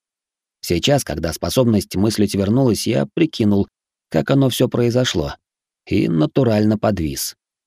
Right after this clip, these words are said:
Мокомото накинул на Асура петлю с расстояния свыше сорока метров, а потом с тридцати наколдовал шип, который поставил в бою финальную точку. Блин, а как оно так работает? Не сама магия,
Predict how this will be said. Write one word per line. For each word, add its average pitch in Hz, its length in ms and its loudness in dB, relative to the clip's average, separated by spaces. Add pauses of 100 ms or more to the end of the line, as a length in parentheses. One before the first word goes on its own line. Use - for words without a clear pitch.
(340)
Мокомото 120 640 2
накинул 120 520 2
на 110 220 2
Асура 113 360 2
петлю 107 420 -2
с - 100 -6
расстояния 120 720 0
свыше 127 460 -2
сорока 113 400 -2
метров, - 500 -4 (480)
а 78 120 -6
потом 92 300 -2
с - 80 -4
тридцати 87 440 -2
наколдовал 87 640 0
шип, - 340 0 (360)
который 175 420 0
поставил 147 560 0
в 131 80 0
бою 107 280 2
финальную 104 640 0
точку. 76 520 -6 (600)
Блин, 73 480 -4 (460)
а - 100 -16
как - 180 -6
оно 95 140 0
так - 220 -2
работает? 104 560 -4 (480)
Не - 80 -4
сама 85 260 -2
магия, 80 460 -2